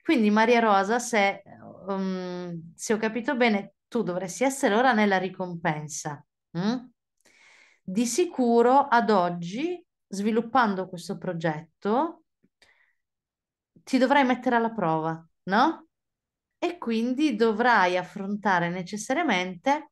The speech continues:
delle altre piccole parti di te, piccole, grandi, mm? Che sono le ultime tappe, no? La risurrezione,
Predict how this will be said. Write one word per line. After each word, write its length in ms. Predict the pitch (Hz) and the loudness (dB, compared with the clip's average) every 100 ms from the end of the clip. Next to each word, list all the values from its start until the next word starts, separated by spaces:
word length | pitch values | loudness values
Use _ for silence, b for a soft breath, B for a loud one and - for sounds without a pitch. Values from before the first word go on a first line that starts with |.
| _ | _
delle 260 | 247 359 392 | -6 0 0
altre 320 | 392 330 320 | 0 -2 -4
piccole 480 | 359 - 320 247 233 | -6 -4 0 0 0
parti 420 | 240 233 226 202 | 0 0 -4 -6
di 140 | 175 | -6
te, 320 | 170 147 156 _ _ | -4 -4 -4 _ _
piccole, 460 | - 240 - 175 160 | -10 -8 -4 -2 0
grandi, 640 | 165 202 196 180 170 170 170 - | 0 2 0 -2 -6 -8 -10 -8
mm? 160 | 196 269 277 _ b b b b b | -4 -4 -6 _ b b b b b
Che 160 | - 392 | -2 -2
sono 640 | - - 202 196 262 320 269 | -2 0 2 2 2 0 0
le 160 | 285 | 0
ultime 480 | 302 285 - 247 220 | 0 -4 -4 -4 0
tappe, 500 | 196 170 - - 185 | 0 0 -4 -12 -6
no? 160 | 220 247 | -2 0
La 100 | 185 | 0
risurrezione, 1400 | 175 - 190 190 - - 294 285 277 269 269 269 262 | -4 -8 -8 -8 -10 -8 0 2 4 2 2 0 -6